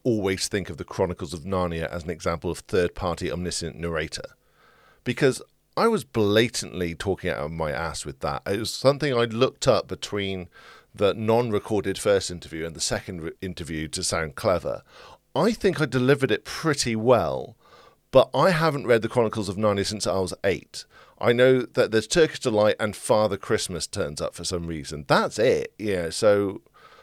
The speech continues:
that's all bollocks, but convincing bollocks. I just, yeah, I, I was proud of my bollocks. So there you go. Anyway, Gemma's great.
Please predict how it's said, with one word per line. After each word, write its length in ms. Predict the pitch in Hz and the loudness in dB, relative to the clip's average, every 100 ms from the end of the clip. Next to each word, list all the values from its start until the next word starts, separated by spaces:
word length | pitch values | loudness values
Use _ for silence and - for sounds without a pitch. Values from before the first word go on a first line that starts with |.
| _ _ - | _ _ 4
that's 220 | 127 147 | 4 4
all 100 | 139 | 0
bollocks, 400 | - 101 - - - | 4 4 4 -6 6
but 500 | 151 92 - - - _ _ _ | 8 8 2 -10 -12 _ _ _
convincing 520 | - 135 131 107 98 | -2 2 2 0 -4
bollocks. 320 | 80 67 - 85 | -4 -6 -4 -6
I 60 | |
just, 240 | 85 98 - - | -2 -2 -4 -2
yeah, 160 | 98 - | -2 2
I, 80 | |
I 160 | 180 - | 0 2
was 100 | - | -2
proud 260 | - 262 240 | 4 6 8
of 60 | |
my 100 | 175 | 6
bollocks. 380 | 101 78 - - _ _ | 4 2 0 -10 _ _
So 340 | - 92 82 - | -2 0 0 -2
there 120 | 76 | -2
you 80 | 60 | -2
go. 140 | 71 - _ | -10 -12 _
Anyway, 180 | 202 165 | 4 6
Gemma's 320 | 113 202 220 | 6 6 4
great. 560 | 147 117 110 - - - | 2 4 4 2 -6 -12